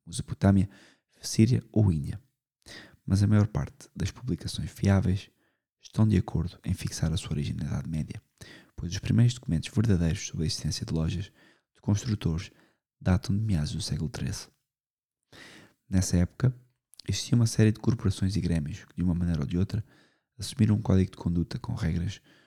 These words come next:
no qual surgiram os principais usos e costumes, bem como os aspectos jurídicos e administrativos.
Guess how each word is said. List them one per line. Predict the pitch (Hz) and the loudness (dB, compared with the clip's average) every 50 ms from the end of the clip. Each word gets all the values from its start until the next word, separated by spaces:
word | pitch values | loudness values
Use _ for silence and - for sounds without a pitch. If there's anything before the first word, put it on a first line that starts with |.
| _ _ _ _ _ _ _ - | _ _ _ _ _ _ _ -4
no | 127 | -2
qual | 123 - 143 139 | 2 2 2 0
surgiram | - - 139 113 104 107 92 95 | 2 2 0 2 4 2 2 2
os | 92 - | 2 0
principais | - - 101 - - - - - 78 87 101 90 | -2 -4 -6 -6 -6 -8 -6 -4 -4 -4 -2 -2
usos | 92 95 98 - | -2 -2 -2 -4
e | - - | -8 -8
costumes, | - - - - - 117 110 - - _ _ _ _ _ _ _ _ _ _ _ _ - | -8 -12 -12 -10 -10 -12 -12 -14 -20 _ _ _ _ _ _ _ _ _ _ _ _ -4
bem | 87 92 | -2 0
como | - - 90 92 | 0 0 0 0
os | 95 | -2
aspectos | 98 98 - - - 80 - - | -2 -4 -2 -2 -4 -4 -4 -6
jurídicos | - - 95 104 104 120 113 107 - - - _ _ _ | -4 0 2 2 2 0 -2 -6 -10 -16 -20 _ _ _
e | - 107 104 | 0 0 0
administrativos. | - - - - - - 90 - - - - - - - | 0 0 -4 -6 -6 -8 -8 -8 -10 -12 -12 -14 -18 -20